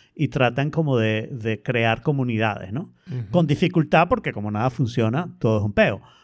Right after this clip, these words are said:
Speaker 1: Pero, pero sin
Speaker 2: Claro.
Speaker 1: embargo hay más fraternidad de la que
Speaker 2: O sea, que
Speaker 1: encontrarías en
Speaker 2: tampoco,
Speaker 1: Estados
Speaker 2: ent-,
Speaker 1: Unidos.
Speaker 2: o sea, que tampoco la fraternidad es la solución.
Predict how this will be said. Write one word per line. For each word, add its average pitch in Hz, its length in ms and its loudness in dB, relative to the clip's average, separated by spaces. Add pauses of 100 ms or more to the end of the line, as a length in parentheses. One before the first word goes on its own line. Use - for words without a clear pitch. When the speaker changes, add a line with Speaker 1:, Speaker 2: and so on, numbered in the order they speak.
(340)
Speaker 1:
Pero, 143 380 0
pero 147 200 0
sin 120 80 -6
Speaker 2:
Claro. 160 80 -2
Speaker 1:
embargo 151 240 0
hay 208 60 -2
más 196 120 -2
fraternidad 196 400 -6
de 226 40 -2
la 240 80 -4
que 185 100 -8
Speaker 2:
O - 0 -
sea, 151 40 -6
que 156 60 -4
Speaker 1:
encontrarías 143 300 0
en - 20 0
Speaker 2:
tampoco, 185 100 4
Speaker 1:
Estados 143 100 0
Speaker 2:
ent-, 143 100 2
Speaker 1:
Unidos. 151 100 -2
Speaker 2:
o - 20 -4
sea, 156 100 -2
que 156 80 -2
tampoco 143 360 -6
la 220 100 0
fraternidad 143 460 -4
es 135 60 -2
la 170 100 2
solución. 143 520 0